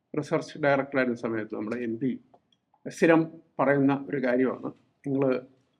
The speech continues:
ഒരു പഞ്ചായത്ത് ഇതേപോലെ ഒരു സമഗ്ര രേഖ തയ്യാറാക്കണം,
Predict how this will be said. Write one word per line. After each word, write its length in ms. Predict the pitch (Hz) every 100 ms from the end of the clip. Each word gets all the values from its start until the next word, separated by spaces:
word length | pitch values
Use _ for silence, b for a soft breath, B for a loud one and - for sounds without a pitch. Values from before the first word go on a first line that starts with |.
| -
ഒരു 80 | 135
പഞ്ചായത്ത് 800 | 127 127 120 151 135 135 - - -
ഇതേപോലെ 380 | 156 151 143 135
ഒരു 180 | 131 127
സമഗ്ര 540 | 135 123 127 139 123 - _ _ _ _
രേഖ 320 | 139 135 135 143
തയ്യാറാക്കണം, 880 | - 113 127 135 117 - 127 175